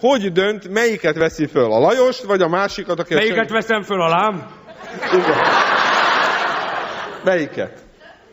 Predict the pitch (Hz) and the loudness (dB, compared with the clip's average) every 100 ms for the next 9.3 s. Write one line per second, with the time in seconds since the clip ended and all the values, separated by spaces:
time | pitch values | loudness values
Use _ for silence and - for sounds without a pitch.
0 | _ - 202 202 214 - 226 208 220 185 | _ -6 -2 -2 -4 -2 0 2 0 2
1 | 208 196 196 202 196 196 220 226 - 156 | 0 2 2 2 4 4 2 0 0 2
2 | 208 190 170 151 160 147 135 - 117 107 | 2 2 0 -2 -2 -4 -4 -2 -2 0
3 | 98 - - - - 151 233 202 170 147 | -4 -8 -20 -20 -12 -2 0 2 0 0
4 | 131 - - 131 131 123 104 135 131 214 | -6 -10 -10 0 2 2 -2 -2 0 2
5 | 208 185 175 175 180 185 185 175 196 190 | 2 2 2 2 2 0 -2 0 2 4
6 | 190 180 214 202 185 175 175 165 160 147 | 4 2 2 2 0 0 -2 0 0 2
7 | 139 139 139 170 175 - - - - - | 2 2 2 0 -2 -14 -20 -20 -18 -16
8 | - - - - - - - - - 151 | -16 -16 -16 -16 -16 -16 -16 -14 -6 0
9 | 185 202 | 2 2